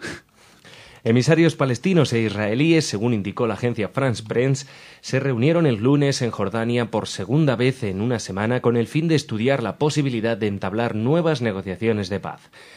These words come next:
El encuentro se desarrolló en una atmósfera clara y franca pese a las posiciones divergentes, dijo por su parte el portavoz del Ministerio Jordano de Relaciones Exteriores, Mohammad Kayed. Kayed aseguró que las reuniones continuarán con el fin de alcanzar una base común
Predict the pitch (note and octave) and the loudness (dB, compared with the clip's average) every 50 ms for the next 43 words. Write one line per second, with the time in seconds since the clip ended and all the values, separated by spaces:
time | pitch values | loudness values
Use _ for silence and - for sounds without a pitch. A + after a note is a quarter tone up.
0 | - - - - - F#2+ G2 G#2+ A2+ - D3 C#3+ C#3+ D3 C3 - B2+ A2+ A2 F#2 | -20 -20 -20 -14 -8 -4 -4 -2 0 2 0 2 2 0 0 0 -2 -2 -2 -2
1 | G#2+ G#2 G2 G#2 G2+ B2 B2 A#2+ B2 A#2+ G#2 - A2+ B2+ - - - A2 G2 F#2 | -2 -2 -2 0 0 0 0 2 2 0 0 0 0 0 0 0 -2 -2 -4 -4
2 | - - B2 B2+ C3+ C#3+ C#3 B2+ A2 - - C3+ C3+ C3+ C#3+ C#3+ - D3+ C#3+ - | -4 -6 -4 0 0 0 0 0 -2 -4 -4 -2 0 0 0 0 0 -2 0 0
3 | D3 C#3+ - D3 C3 A#2 A2+ G#2 - - - A2 - A#2+ G#2+ C3 C#3+ C#3 C3 G#2 | -2 -2 0 0 0 0 0 -4 -4 -6 -6 -4 -4 -4 -2 -2 -2 -2 -2 -2
4 | A2 A2+ G#2 F#2 - - C3 B2+ A2+ G#2 - G2 F#2 - - - - - - _ | -2 -2 -2 -2 -2 0 0 0 0 0 -2 -4 -6 -6 -8 -16 -20 -20 -20 _
5 | _ G#2+ G#2+ G#2 - A#2+ - G#2+ F#2+ - G2+ E2 - G#2 G2 - A2+ G2+ F2+ - | _ -8 -8 -2 -2 -2 -2 -2 -6 -6 -6 -4 -4 -4 -2 -2 -4 -4 -4 -4
6 | - - - - F2+ F2+ A#2+ B2+ G#2+ A2 G2 G2 F#2+ F#2+ - - - G#2+ G#2 F#2 | -6 -6 -4 -6 -2 0 0 0 0 -2 -2 -2 -4 -6 -6 -6 -4 -4 -4 -6
7 | - - G2 F#2 F#2+ G#2 G2+ G2+ F#2+ F#2 F#2 F2+ F2+ F2 A2 G#2+ G2 - G2 - | -6 -8 -6 -4 -4 -2 -2 -2 -4 -4 -6 -8 -8 -6 -4 -4 -4 -4 -8 -12
8 | - - F#2 F#2 G2 G#2+ A#2+ C3 C3+ - - - - - - _ - F2 F2 F#2 | -10 -8 -6 -2 -2 0 0 0 -2 -2 -8 -18 -20 -20 -14 _ -10 -8 -6 -2
9 | F#2+ G2 F#2+ - - F#2 F2 F2 F#2+ G2 F2+ E2 E2 - - - - - - - | -2 -2 -4 -2 -6 -6 -4 -2 0 0 -2 -2 -6 -14 -18 -20 -20 -20 -20 -20
10 | _ - G2 D#2+ F2 G2+ A#2 B2 A#2+ A#2 - - G2+ F#2+ G2 G#2 A#2 A#2 - - | _ -12 -10 -8 -2 -2 0 0 0 -2 -2 -4 -6 -6 0 0 0 0 0 -2
11 | G#2+ G2 G2 F2+ F#2+ G#2 G2+ G#2 B2 C#3 C#3+ C#3+ - - A#2 A2 - A2 A#2 A#2+ | -2 -2 -4 -4 -4 -4 -2 0 0 0 0 -2 -2 -4 -4 -2 -2 0 0 2
12 | B2+ C#3+ D3 C#3 C3+ B2 A2+ G#2 G2+ - - D3+ D#3+ D3 B2 A#2+ G#2 G2+ - G2+ | 2 0 0 0 -2 -2 -2 -4 -4 -4 0 2 2 2 2 0 -2 -2 -4 -6
13 | G2 F#2 - B2+ A#2+ B2+ A#2+ G#2 F#2+ A2 A#2 - - A2 - - F#2 G#2 B2+ C3+ | -4 -2 -2 0 0 0 0 0 0 0 -2 -2 -4 -4 -4 -2 0 4 4 4
14 | B2 B2 C3+ | 4 2 0